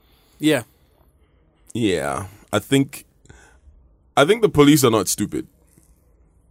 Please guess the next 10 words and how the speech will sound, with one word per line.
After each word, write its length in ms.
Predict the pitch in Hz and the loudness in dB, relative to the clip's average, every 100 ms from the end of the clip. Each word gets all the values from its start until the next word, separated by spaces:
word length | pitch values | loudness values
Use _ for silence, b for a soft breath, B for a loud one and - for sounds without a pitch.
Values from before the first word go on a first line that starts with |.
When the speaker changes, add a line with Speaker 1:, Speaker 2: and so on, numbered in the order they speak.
| _ _ _ 104 | _ _ _ 2
Speaker 2:
I 80 | |
think 140 | 131 156 | 4 4
Speaker 1:
No. 40 | |
Speaker 2:
if 100 | 127 | 4
you 200 | 135 196 | 2 4
and 120 | 170 | 6
I, 160 | 135 120 | 6 4
who 180 | 113 107 | 4 4
are 200 | 95 110 | 4 2
untrained 840 | 127 - 127 120 113 107 104 - | 0 -2 0 2 2 0 -4 -8